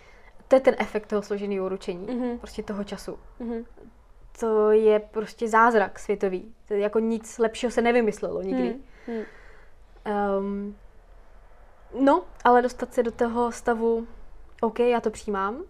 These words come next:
Speaker 1: chápu, a budu to dělat,
Speaker 2: Hmm. Hmm.
Speaker 1: tak to je to nejtěžší, no.
Speaker 2: No, ono vůbec jako nejtěžší jako je vůbec jako se s váma potkat jako s koučkama,
Speaker 1: <laughs>
Speaker 2: protože <laughs> já když si vezmu jako sebe, tak, eh, asi než jsem jako vás poznala, tak mě vůbec jako nenapadlo vůbec jako nějak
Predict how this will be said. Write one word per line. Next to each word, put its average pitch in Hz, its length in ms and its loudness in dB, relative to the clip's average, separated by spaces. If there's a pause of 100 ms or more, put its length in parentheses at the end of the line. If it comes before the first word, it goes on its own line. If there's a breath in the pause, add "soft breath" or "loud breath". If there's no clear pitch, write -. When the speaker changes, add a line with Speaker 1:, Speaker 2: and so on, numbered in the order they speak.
(260)
Speaker 1:
chápu, 208 520 0 (560)
a - 40 0
budu 220 160 0
to 202 100 2
dělat, 196 440 2
Speaker 2:
Hmm. 240 220 -2 (220)
Hmm. 254 200 0 (400 loud breath)
Speaker 1:
tak 208 220 -2
to - 100 -2
je 196 60 2
to 196 120 -8
nejtěžší, 180 380 -12
no. 185 160 -12 (1000 loud breath)
Speaker 2:
No, 233 400 6
ono 277 180 4
vůbec 294 260 2
jako 320 440 4
nejtěžší 254 640 2
jako 302 280 2
je 302 260 4
vůbec 269 420 -2
jako 302 340 0
se 311 160 -2
s - 100 -8
váma 277 180 4
potkat 330 280 0
jako 214 200 2
s - 60 -12
koučkama, 214 480 4
Speaker 1:
<laughs> - 0 -
Speaker 2:
protože 247 360 2
<laughs> 320 880 4
já 262 60 10
když 269 160 4
si 302 100 -2
vezmu 285 160 0
jako 330 160 4
sebe, 233 500 4
tak, 262 260 0
eh, 240 640 6
asi 240 240 0
než 269 140 2
jsem 277 160 -2
jako 269 180 -2
vás 311 160 4
poznala, 269 400 4
tak 233 100 -2
mě 233 120 -2
vůbec 247 240 -4
jako 262 160 0
nenapadlo 254 480 0
vůbec 240 300 -4
jako 247 260 2
nějak 247 240 0